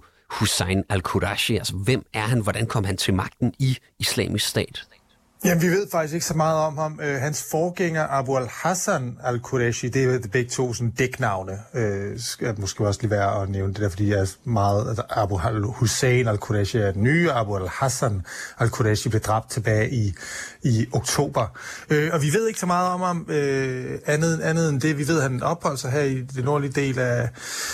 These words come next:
Speaker 2: af Syrien, øh, og grunden til, at vi ikke ved så meget, er også, at, at, at lederne af Islamisk Stat er blevet udskiftet ret meget. Det bliver dræbt sådan en gang hver, hver halve år, mere eller mindre.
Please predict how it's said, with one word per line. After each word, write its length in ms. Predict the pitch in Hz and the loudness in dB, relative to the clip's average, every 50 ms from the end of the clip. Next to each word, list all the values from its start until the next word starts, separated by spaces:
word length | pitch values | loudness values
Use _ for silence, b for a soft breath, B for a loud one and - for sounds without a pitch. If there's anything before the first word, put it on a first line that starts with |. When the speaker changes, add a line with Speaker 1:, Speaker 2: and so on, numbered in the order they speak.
| B B B | B B B
Speaker 2:
af 100 | 143 123 | 0 0
Syrien, 480 | - - 214 220 220 214 208 196 180 170 | 2 2 2 2 2 2 -2 -4 -2 0
øh, 300 | 170 160 156 151 151 - | 2 2 4 2 2 0
og 160 | 123 117 - | -2 -4 -4
grunden 220 | - 165 185 190 175 | -2 0 0 0 0
til, 100 | - 131 | 0 0
at 20 | |
vi 60 | 175 | 0
ikke 120 | 170 123 135 | 0 2 2
ved 140 | 175 190 | 0 0
så 120 | 170 - 139 | 0 0 0
meget, 220 | 147 143 147 147 | 0 2 2 2
er 40 | 139 | 2
også, 260 | 135 139 139 - 151 | 2 0 0 -2 -4
at, 80 | 123 - | -4 -2
at, 240 | 143 127 117 - - - | -2 -2 -2 -4 -4 -4
at 200 | 147 131 104 104 | -4 -2 0 0
lederne 480 | 117 117 131 139 143 151 160 165 170 | 2 4 4 4 4 4 4 2 2
af 100 | 143 127 | 0 0
Islamisk 380 | 117 117 - 139 131 131 123 120 | 0 0 0 0 0 0 -2 -4
Stat 240 | - - 139 131 127 | -2 -2 -2 0 -2
er 40 | 120 | -2
blevet 240 | 123 120 110 110 | -2 0 -2 0
udskiftet 640 | - - 160 165 151 - - - 123 - - 123 98 | 0 0 0 0 0 -2 -2 -4 -4 -2 -2 -2 0
ret 240 | 98 110 123 117 - | 0 0 -2 0 0
meget. 220 | 120 107 110 113 | 0 0 2 0
Det 80 | 113 - | 0 0
bliver 140 | 117 120 113 | 0 0 2
dræbt 240 | 110 107 113 123 - | 2 0 0 -2 -2
sådan 140 | - 139 | -4 -4
en 80 | 117 104 | -2 0
gang 180 | 107 113 110 110 | 0 0 0 2
hver, 220 | 107 101 101 101 | 0 0 0 0
hver 220 | 107 120 107 104 | -2 -2 -2 0
halve 360 | 98 90 107 107 113 113 123 131 | 0 2 2 2 4 4 4 2
år, 260 | 113 110 113 110 107 | 2 2 2 0 2
mere 80 | 113 | 2
eller 120 | 110 110 104 | 2 2 2
mindre. 320 | 101 104 104 104 120 120 | 0 0 0 0 0 0